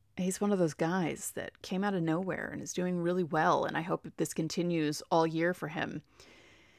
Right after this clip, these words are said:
And then on the offensive front,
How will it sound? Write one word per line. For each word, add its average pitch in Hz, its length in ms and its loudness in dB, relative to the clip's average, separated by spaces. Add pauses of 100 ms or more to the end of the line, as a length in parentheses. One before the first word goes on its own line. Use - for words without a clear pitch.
(280)
And 208 180 0
then 247 240 6
on 233 180 6
the 202 200 6
offensive 180 760 4
front, 160 520 4